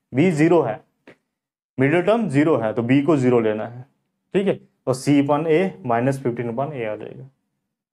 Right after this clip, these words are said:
वन आ जाएगा, ठीक है, ये भी कर सकते हो। और अगला वाला है थ्री एक्स स्क्वायर माइनस x माइनस फ़ोर, ये भी कर सकते हो, इसको मैं स्प्लिट करके बता देता हूँ आपको, बाकी आप इसको खुद से कर सकते हो। देखो, थ्री एक्स स्क्वायर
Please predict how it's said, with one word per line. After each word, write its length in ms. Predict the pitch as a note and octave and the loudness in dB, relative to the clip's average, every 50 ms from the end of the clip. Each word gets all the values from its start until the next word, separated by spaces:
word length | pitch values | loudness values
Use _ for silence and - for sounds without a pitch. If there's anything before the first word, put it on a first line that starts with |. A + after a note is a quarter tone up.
| _ _ _ _ - | _ _ _ _ -6
वन 200 | A2+ A2 G#2 G2+ | -4 -4 -4 -4
आ 60 | G2 F#2+ | -6 -8
जाएगा, 300 | G2+ G#2 - - - - _ - | -8 -10 -12 -14 -18 -10 _ -2
ठीक 120 | G#3+ A#3 | 0 0
है, 160 | B3 C3+ - - - _ _ _ _ _ _ _ _ _ - - _ - | 0 -2 -6 -10 -20 _ _ _ _ _ _ _ _ _ -20 -8 _ 0
ये 60 | C3 D3 | 2 2
भी 80 | F3+ | 2
कर 140 | F3 F#3 F3+ | 2 0 0
सकते 260 | F#3 F#3 F3 F3 - | 0 -2 -2 0 -2
हो। 100 | A3+ G#3+ - - _ - | -2 -2 -4 -8 _ -4
और 140 | D3+ D3+ - | -4 -2 0
अगला 240 | E3 E3 D#3+ E3+ F3+ F#3 | 0 0 2 2 2 2
वाला 200 | F#3 F#3 F#3 F3 | 2 0 0 2
है 160 | F#3 G3+ G3 | 0 0 0
थ्री 220 | - D3+ C#3 E3 E3 | -2 -2 2 2 2
एक्स 160 | E3 D3 - | 2 0 -2
स्क्वायर 220 | - - F3+ F3+ F3 | -2 0 0 0 2
माइनस 300 | D#3+ D3 D3 D3+ D3 - | 0 0 -2 -2 -2 -4
x 160 | D#3 D3+ - D#3 | -6 -4 -4 -4
माइनस 300 | D3 C#3 C#3 C3+ C#3 - | -2 -2 -2 -4 -4 -2
फ़ोर, 400 | - F3+ E3 B2 - - - _ _ _ _ _ _ _ _ _ _ _ _ _ _ _ - | 0 2 2 2 0 -6 -12 _ _ _ _ _ _ _ _ _ _ _ _ _ _ _ -2
ये 140 | B2+ D#3 E3+ | 0 0 2
भी 100 | D#3 - | 2 2
कर 120 | - A#2+ | 2 0
सकते 120 | - D3+ | 0 0
हो, 80 | C#3 E3 | 0 0
इसको 200 | E3+ - - D#3 | 0 0 0 -2
मैं 100 | D#3+ D#3+ | -2 -2
स्प्लिट 400 | D#3+ - - - E3 E3+ E3 E3 | -4 -6 -4 -2 -2 -2 -2 -2
करके 200 | D#3+ C3 A2+ B2+ | -4 -2 -2 -2
बता 200 | A#2+ A2+ B2 A#2 | -2 0 0 0
देता 200 | A2 A2+ A2+ C#3+ | 0 0 0 0
हूँ 120 | C#3 C#3+ C#3+ | 0 0 0
आपको, 160 | C#3+ G3+ A3+ A3 - - C#3+ | -2 -4 -6 -6 -6 -6 -2
बाकी 260 | A#2+ A#2 A#2 A#2 C3 | -2 -2 0 0 0
आप 120 | B2+ B2 C3+ | 0 0 -2
इसको 220 | C3 - - G3 | -4 -4 -4 -4
खुद 200 | G3 - C3 - | -2 -4 -4 -4
से 120 | - B2+ | -6 -8
कर 140 | G#2+ G#2+ G#2 | -8 -10 -12
सकते 300 | G2+ _ _ - - B2+ | -16 _ _ -20 -16 -16
हो। 60 | C#3 C#3 - _ _ _ _ _ _ _ _ _ _ _ _ _ _ _ _ _ _ _ _ _ _ _ _ _ _ - | -16 -18 -20 _ _ _ _ _ _ _ _ _ _ _ _ _ _ _ _ _ _ _ _ _ _ _ _ _ _ -4
देखो, 260 | C#3 C3+ C3 C3+ G#2 - - - _ _ _ _ _ _ _ _ _ _ _ _ _ _ _ _ _ _ _ _ _ _ _ _ _ _ _ _ _ _ _ _ _ _ _ _ _ _ _ - - | -2 -2 -2 -2 -4 -6 -8 -18 _ _ _ _ _ _ _ _ _ _ _ _ _ _ _ _ _ _ _ _ _ _ _ _ _ _ _ _ _ _ _ _ _ _ _ _ _ _ _ -4 -2
थ्री 760 | G3+ G3 - - - - - - - - _ - B2+ C3+ D3+ | -2 -2 -4 -8 -18 -18 -20 -20 -20 -20 _ -4 0 2 2
एक्स 240 | D#3+ F3 E3 E3 - | 4 2 0 -2 -6
स्क्वायर 340 | - - F3+ G3+ A3 - | -4 0 0 0 0 -2